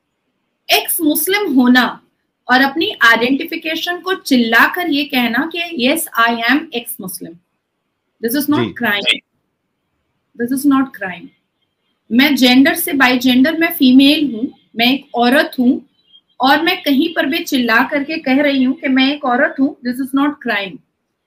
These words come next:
Speaker 1: हमने हालिया में एक महीना पहले सुप्रीम कोर्ट में देखा था same sex gender वाले अपने, अपनी petition को लेकर के काफी,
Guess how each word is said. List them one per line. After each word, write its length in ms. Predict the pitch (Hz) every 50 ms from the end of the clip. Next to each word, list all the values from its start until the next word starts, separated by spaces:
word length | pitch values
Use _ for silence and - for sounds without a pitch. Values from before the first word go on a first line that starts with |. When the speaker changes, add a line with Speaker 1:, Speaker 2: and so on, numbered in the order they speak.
| _ _ -
Speaker 1:
हमने 180 | 247 285 349 415
हालिया 480 | 415 381 302 262 269 285 311 330 349
में 120 | 359 381 370
एक 440 | 370 370 381 - 277 294 294 302
महीना 320 | 311 330 330 330 339 339 349
पहले 440 | 330 320 294 269 269 285 330 392 - - _ _ _ _ _ _ - -
सुप्रीम 340 | 285 269 - 302 330 330 330
कोर्ट 280 | 330 339 339 339 339
में 300 | 370 359 349 381 415 - _ _ _
देखा 300 | - 247 254 254 320 311
था 220 | 285 294 277 294 381
same 460 | - - 285 262 285 311 339 339 330 - _ _ _
sex 480 | - - - - 269 277 277 - - -
gender 400 | 220 262 240 233 240 247 262 269
वाले 500 | 262 254 233 226 240 247 254 247 - - _ _ -
अपने, 320 | 226 233 - 247 254 262 254
अपनी 260 | 240 247 - 247 247
petition 480 | - 247 233 233 233 - 262 247 254
को 100 | 262 262
लेकर 320 | 254 240 226 226 226 240 233
के 140 | - 262 254
काफी, 520 | - 226 214 214 - 254 247 247 233 -